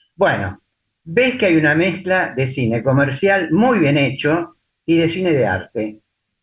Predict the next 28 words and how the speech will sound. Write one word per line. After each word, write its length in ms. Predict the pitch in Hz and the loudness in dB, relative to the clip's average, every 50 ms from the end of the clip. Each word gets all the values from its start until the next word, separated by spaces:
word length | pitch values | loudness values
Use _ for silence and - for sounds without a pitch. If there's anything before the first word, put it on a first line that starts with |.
| _ | _
Yo 320 | - 147 214 233 247 262 220 | -4 0 2 2 2 0 0
rescaté 800 | 156 139 127 - - 135 135 139 - 165 185 180 - - - _ _ _ | -2 -4 -2 0 0 -2 0 0 0 0 0 0 -4 -8 -14 _ _ _
tres 240 | - 208 226 208 208 | 0 2 2 0 0
películas 480 | 180 165 143 165 160 156 165 143 135 131 | -2 0 0 0 0 0 0 0 0 0
de 100 | 123 - | 0 -2
cine 260 | - 151 156 160 143 | -2 0 0 0 0
de 100 | 135 127 127 | 2 2 2
arte 340 | 135 135 143 139 - 139 120 | 2 0 -2 -2 -4 -2 -2
maravillosas 1000 | 120 127 127 120 117 117 113 113 139 135 113 107 - - 120 123 135 131 - - | 0 2 2 2 2 0 0 0 0 0 0 0 -2 -2 -2 0 -2 -2 -6 -6
que 120 | - 147 131 | -4 -4 -2
seguramente 800 | 131 175 180 208 214 214 190 180 190 185 170 185 185 185 165 - | 0 2 2 2 2 2 2 0 0 -2 -2 -2 -2 -2 0 -2
van 140 | - 185 208 | -2 0 0
a 80 | 202 175 | 0 0
ganar 260 | 165 165 160 156 160 | 0 0 0 -2 -2
premios, 360 | - 160 165 165 165 156 151 160 | -4 -2 -2 0 0 -2 -2 -4
pero 160 | - 123 123 123 | -4 -4 -2 0
no 100 | 131 147 | 0 0
el 100 | 143 139 | 0 -2
principal, 760 | 135 120 113 110 - 107 - _ - - - - 95 95 - _ _ _ _ _ _ _ _ _ | -4 -8 -10 -10 -14 -18 -12 _ -8 -6 -4 -4 -6 -6 -8 _ _ _ _ _ _ _ _ _
porque 440 | - 135 131 127 127 131 131 131 131 | -2 0 0 2 2 2 2 2 2
no, 200 | 135 151 160 170 | 2 2 2 2
no 140 | - 165 165 165 | 2 2 2 2
son 220 | 175 180 180 170 | 2 0 2 2
del 180 | 151 143 135 123 | 2 2 2 2
gusto 320 | 123 147 151 143 151 156 | 0 0 0 0 0 2
de 100 | 139 123 | 2 2
la 80 | 113 113 | 2 2
academia. 720 | 101 117 110 110 101 101 98 101 101 104 104 107 107 107 | 2 0 0 0 0 -2 -4 -4 -4 -4 -2 -4 -4 -6